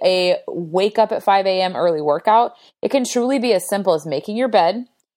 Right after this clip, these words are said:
It can be as simple as writing ten things that you're grateful for in your life, even stepping outside for five minutes of silence and peace before your crazy busy day. But, you know, no matter what you choose, start your day with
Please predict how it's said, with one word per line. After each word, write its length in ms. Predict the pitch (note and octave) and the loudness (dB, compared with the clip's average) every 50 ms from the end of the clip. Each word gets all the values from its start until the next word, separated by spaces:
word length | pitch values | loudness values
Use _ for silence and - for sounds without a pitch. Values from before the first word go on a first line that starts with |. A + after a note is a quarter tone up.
| _ _ | _ _
It 80 | - F3 | -4 0
can 140 | G#3+ G3 F#3+ | 0 0 2
be 100 | G3 F3+ | 2 2
as 100 | F3+ F3+ | 2 0
simple 260 | F#3+ F3+ F3+ F3 F3 | -2 -2 0 0 0
as 120 | D#3+ D3+ | 0 0
writing 320 | D#3+ D#3+ D#3+ E3 F3 F#3+ F#3 | 0 2 2 2 0 -4 -6
ten 260 | - - F3 E3+ E3+ | -4 -2 -2 -2 -2
things 240 | - D#3 D3+ F3 E3+ | -2 -4 -4 -4 -4
that 100 | F#3 - | -4 -2
you're 100 | C3 D3 | -4 -2
grateful 400 | C#3+ - D3 C3 - - G#3 G3+ - | -2 0 -2 -2 0 -2 -6 -4 -2
for 140 | - A3 | -2 -2
in 80 | A3 A3+ | -2 -2
your 140 | A3 A3 A3 | 0 0 2
life, 340 | A3 A3 A3+ A#3+ A#3 - - _ _ _ _ _ _ - | 4 4 2 2 -2 -8 -16 _ _ _ _ _ _ -2
even 260 | A3+ A#3 A#3+ C4 B3+ | -2 0 0 0 -2
stepping 420 | B3 - - A3 G3+ - G#3+ G#3+ | -2 0 0 0 0 0 -2 -4
outside 440 | G3 F3 - - - F3+ E3 E3 E3+ | -2 -4 -2 0 2 2 2 2 0
for 100 | - E3+ | -2 -6
five 340 | - - E3 D#3 D#3 E3+ F3 | -4 0 2 2 2 2 -2
minutes 260 | F3+ E3+ E3+ E3+ - | -4 -6 -6 -6 -6
of 100 | - D3+ - | -8 -10 -4
silence 440 | - - C#3+ C#3+ D3+ D#3 D#3 D3+ | 0 0 2 2 2 0 -4 -6
and 140 | - C#3+ C#3+ | -10 -10 -10
peace 220 | - - D#3+ D3 - | -8 -8 -8 -8 -8
before 320 | - - - D#3+ D#3 D3+ | -10 -8 -4 -2 -2 0
your 100 | C#3+ B2+ | -2 -4
crazy 540 | - - - - F3+ F3 F3 G3 F3 E3 D#3 | -6 -8 -4 0 0 0 2 0 -2 -2 0
busy 280 | D3+ D3+ D3 C#3+ C#3 | 0 0 0 -2 -2
day. 360 | C3+ C#3+ B2+ G#2 E2 E2 - _ - - - - - _ | 0 0 0 0 0 -4 -6 _ -16 -20 -20 -20 -10 _
But, 140 | - G3+ G3+ | -2 -2 0
you 100 | G#3 A#3+ | 0 0
know, 100 | A#3 A3+ | 0 0
no 140 | G#3+ G#3 G#3 | -2 -2 -2
matter 260 | G3+ G#3+ A3+ B3+ C#4 | -2 0 0 0 0
what 200 | C4 B3+ A#3+ - | 0 0 -2 -2
you 120 | F#3+ F#3+ F3 | -4 -8 -6
choose, 640 | - - - - D4+ C#4 G#3 E3 D#3+ F3+ F3+ - - - - - | -8 -6 -4 -2 0 0 0 -2 -2 -4 -6 -8 -10 -12 -12 -10
start 280 | - A3+ G#3 A#3 B3+ - | -8 -6 -4 -4 -4 -2
your 140 | C4+ C4+ | -2 0
day 240 | G#3+ A#3 G3+ G3 G3 | 2 2 2 2 0
with 160 | G3 G3 F#3+ | -2 -4 -6